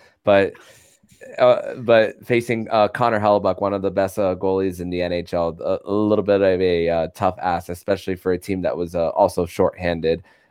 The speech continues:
at the time roster-wise, uh, for, for the, for this team. So five on five is the key for, um, of, of course, the Red Wings, but also for the Panthers as, as they're, uh, one of the best, uh, uh, teams at, at five on five. But, uh,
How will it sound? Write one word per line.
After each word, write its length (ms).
at 140
the 60
time 300
roster-wise, 800
uh, 280
for, 440
for 340
the, 160
for 160
this 180
team. 280
So 260
five 240
on 140
five 280
is 220
the 180
key 240
for, 640
um, 340
of, 160
of 180
course, 220
the 80
Red 180
Wings, 220
but 100
also 300
for 140
the 80
Panthers 420
as, 180
as 220
they're, 340
uh, 160
one 240
of 120
the 80
best, 360
uh, 280
uh, 300
teams 280
at, 160
at 240
five 220
on 140
five. 360
But, 260
uh, 220